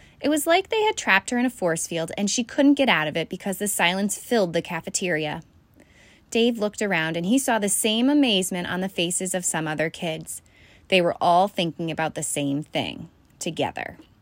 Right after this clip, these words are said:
Then suddenly, "Hey, give it back!" There was a gasp as every boy and girl in the room sucked in a breath and all heads turned to see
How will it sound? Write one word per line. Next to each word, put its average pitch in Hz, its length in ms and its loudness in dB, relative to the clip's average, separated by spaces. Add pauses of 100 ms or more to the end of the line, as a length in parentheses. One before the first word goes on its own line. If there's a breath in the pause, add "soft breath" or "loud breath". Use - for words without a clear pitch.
(960)
Then 220 280 4
suddenly, 185 640 -2 (400 soft breath)
"Hey, 247 340 4
give - 140 4
it 440 140 4
back!" - 540 4 (440 soft breath)
There 208 120 2
was 208 140 -2
a 180 120 -2 (100)
gasp 190 520 4
as 170 200 -2
every 202 300 2
boy 208 260 0
and 214 160 0
girl 185 240 0
in 185 80 -2
the 190 100 -2
room 170 220 -2
sucked - 400 -4
in 269 80 4
a 285 80 4
breath 180 320 4
and 185 140 -4
all 185 240 4
heads 220 420 -2
turned 175 320 -8
to 208 80 -6
see 180 340 -4